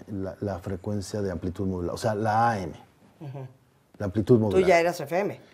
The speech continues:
Speaker 1: Sí, yo es-, cuando paso a Joya, llegó a
Speaker 2: Ya
Speaker 1: F M,
Speaker 2: era F M.
Speaker 1: Radio Éxitos sí era en A M.
Speaker 2: Ujú, ujú.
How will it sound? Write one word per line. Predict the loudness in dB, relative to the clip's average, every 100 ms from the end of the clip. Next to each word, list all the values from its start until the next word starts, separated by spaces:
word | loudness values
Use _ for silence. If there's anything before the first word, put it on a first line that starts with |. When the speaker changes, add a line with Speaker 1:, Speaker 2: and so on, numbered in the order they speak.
| _
Speaker 1:
Sí, | 4 6
yo | 6
es-, | 2 -4 -18 -20 -20 -20 -18 -6
cuando | 2 2 2
paso | 6 4 6 4
a | 4 2 -2
Joya, | -4 4 6 4 -4 -12 _ _ _ _ _ -12 -4
llegó | 2 6 6
a |
Speaker 2:
Ya |
Speaker 1:
F | 4 4
M, | 4 2 0
Speaker 2:
era | -4
F | -10 -6
M. | 0
Speaker 1:
Radio | 4 4
Éxitos | 4 0 0 -4 -6
sí | -4 4 4
era | 4 -2
en | -4
A | -4
M. | -4
Speaker 2:
Ujú, | -4 -4 -8
ujú. | -10 -12 -10 -12